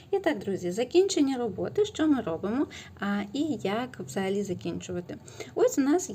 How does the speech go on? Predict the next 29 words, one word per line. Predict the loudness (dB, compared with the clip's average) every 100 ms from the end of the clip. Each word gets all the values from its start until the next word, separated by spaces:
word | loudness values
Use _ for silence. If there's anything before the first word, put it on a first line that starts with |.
| -2
є | 0
необхідна | 0 -2 0 0 2
кількість, | 0 0 -2 0 -2 -2 -6 -10
е, | -8 -6
рапортів. | -6 -8 -8 -10 -10 -10
Ця | -4 -2
необхідна | -2 -2 -4 -4
кількість | -4 -6 -6 -6
рапортів | -4 -4 -4 -2
вже | -2
повністю | -2 -4 -6 -4 -2
відв'язана, | 0 2 2 2 0
ось | 0 -2
у | -4
нас | -4
получився | -4 -2 -2 -6 -6
такий | -6 -2 -2
жгутик. | -2 -6 -8 -12 -14 -8 -2
Дальше | 0 0
я | -2 0
беру | 0 -2 -2
ось | -4 -6
такі | -6 -8 -10
кінцеві-, | -10 -8 -4 -2 -2 -4 -4 -2
кінцевики. | -2 -4 -4 -6 -4 -6 -8 -14 0
Можна | 2 4 4 4
брати | 4 -2 -2 -4
абсолютно | -6 -2 -2 0 -2 -4 -2
різні. | 0 -2 -2